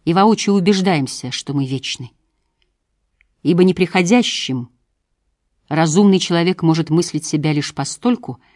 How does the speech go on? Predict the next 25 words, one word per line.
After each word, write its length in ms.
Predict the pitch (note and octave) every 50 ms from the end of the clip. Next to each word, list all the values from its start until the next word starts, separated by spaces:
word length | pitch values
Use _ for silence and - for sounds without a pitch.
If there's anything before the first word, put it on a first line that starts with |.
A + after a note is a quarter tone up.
| _ _ _ _ _ _ _ _ _ _ _
поскольку 460 | - D#3 - - G3 E3 - - F#3
он 100 | F3+ F3
мыслит 380 | F3+ A3 A3 - - E3+ E3 -
себя 400 | - - D#3 C#3 C#3+ C3+ B2+ - _ _ _ _ _ _ _ _ _ _ _ _
не 180 | - D3+ F3 F#3+
имеющим 500 | G3+ G#3 G3 F3 E3 - - - E3+ F3
начала, 480 | F3+ G3 G#3 - - D3 A#2+ A#2 B2 A#2+
то 120 | - -
есть 240 | D#3 D3+ - - -
вечным, 520 | D#3+ F#3+ D#3+ - - - - B2 A#2 A2+ - _ _ _ _ _ _
вернее, 440 | - E3 G3+ F3 G3 G#3 G3 F#3 - -
безвременным. 1000 | D#3 C#3+ F#3 G3 D#3+ E3 D#3+ E3 F3+ G3 E3+ C#3+ A#2 A#2 A#2+ B2 A2+ A#2 A#2 - _ _ _ _ _ _ _ _ _ _ _ _ _ _ _ _ _ _ _ _ _ _ _ _ _ _ _ _ _ _ _ _ _ _ _ _ _ _
Тот 220 | - C4+ D4 D4 F#3
же, 140 | D#3+ E3 D#3+
кто 160 | - - F#3
считает 460 | - - - G#3+ - G#3+ G3+ F#3 -
себя 400 | - - F#3 F3 F#3+ F#3+ F3+ F3+ _ _ _ _ _ _
происшедшим 840 | F#3 F#3 G#3 G3 F#3 - - - D#4 D4+ - - - - D#3 D#3
из 120 | D#3+ D3+ C#3+
ничего, 460 | F3 F3+ - - - A3+ C#4 D4+ D4+ - _ _ _ _ _ _ _ _ _ _ _
должен 440 | - F3 A3 B3 A3 G#3 A3+ A3+ G#3+
думать, 240 | C#4 E4 D4 B3 -
что 160 | - - G3
он 100 | F#3+ F#3+
снова 480 | F#3 - - A3 B3 C#4+ C4 G#3 -